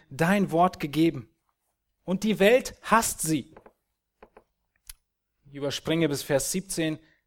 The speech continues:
dann sagt er rückwirkend, zurückgehend auf „Ich habe ihnen dein Wort gegeben“, Vers siebzehn, „Heilige sie in deiner Wahrheit. Dein Wort ist Wahrheit.“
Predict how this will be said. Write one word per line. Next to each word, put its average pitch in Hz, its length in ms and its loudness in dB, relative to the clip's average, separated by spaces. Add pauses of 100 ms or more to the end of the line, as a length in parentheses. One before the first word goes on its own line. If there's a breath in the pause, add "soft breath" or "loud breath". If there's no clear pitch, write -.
(160)
dann 127 140 -16
sagt 151 320 -2
er 143 360 -6 (280)
rückwirkend, 139 640 -2 (240)
zurückgehend 143 600 -6
auf 131 400 -10
„Ich 151 220 -12
habe 139 220 -4
ihnen 147 180 -10
dein 123 180 -6
Wort 175 240 0
gegeben“, 135 500 -8 (600)
Vers - 280 -6
siebzehn, 170 560 -4 (480 soft breath)
„Heilige 208 480 4
sie 160 380 -2 (220 soft breath)
in 139 240 -8
deiner 170 560 0
Wahrheit. 131 560 -4 (440)
Dein 190 480 2
Wort 170 440 2
ist - 260 -10
Wahrheit.“ 139 520 -8